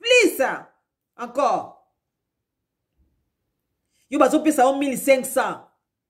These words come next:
Po bolanda Kanambe. Boza ba con. Boza na maboma na mitu.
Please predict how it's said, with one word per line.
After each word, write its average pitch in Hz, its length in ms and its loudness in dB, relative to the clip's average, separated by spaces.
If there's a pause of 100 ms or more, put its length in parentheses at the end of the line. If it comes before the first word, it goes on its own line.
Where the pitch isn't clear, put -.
(440)
Po 269 100 -4
bolanda 233 420 4
Kanambe. 196 720 -10 (720)
Boza 185 240 -6
ba 190 140 -4
con. 277 220 2 (2500)
Boza 220 200 0
na 240 80 2
maboma 381 520 0
na 349 100 2
mitu. 320 340 0